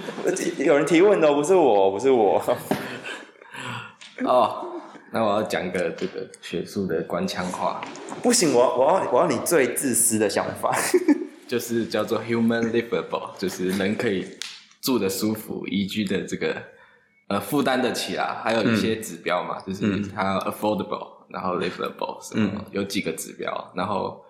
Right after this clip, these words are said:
Speaker 2: 我觉得这个负担得起，或是这些大都市都会碰到一些这样的问题，就是现在年轻人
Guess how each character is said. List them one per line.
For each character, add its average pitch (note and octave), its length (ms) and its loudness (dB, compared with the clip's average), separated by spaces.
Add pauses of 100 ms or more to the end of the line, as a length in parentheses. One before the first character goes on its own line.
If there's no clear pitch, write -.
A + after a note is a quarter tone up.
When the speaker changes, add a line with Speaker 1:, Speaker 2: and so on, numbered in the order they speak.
(260)
Speaker 2:
我 - 100 -4
觉 A#2 180 2
得 B2+ 120 2
这 B2+ 120 -2
个 A#2 140 0
负 B2 220 -2
担 G#2+ 200 0
得 G2 100 0
起， E2+ 340 -4
或 G#2 180 -4
是 F#2+ 540 -4 (300)
这 C#3+ 100 -4
些 C#3+ 140 0
大 C3+ 180 0
都 A#2+ 160 -4
市 G#2+ 220 -8
都 G2+ 180 0
会 G2 80 0
碰 F#2+ 260 -4
到 F#2 200 0
一 F2+ 40 -2
些 F2 380 -4 (540)
这 F2+ 80 -4
样 F2+ 100 -2
的 - 80 -4
问 D#2+ 240 -6
题， - 140 -16
就 G2 160 -4
是 - 20 -2
现 G#2+ 160 0
在 G2+ 80 0
年 E2+ 180 0
轻 F2+ 160 -4
人 D2+ 160 -8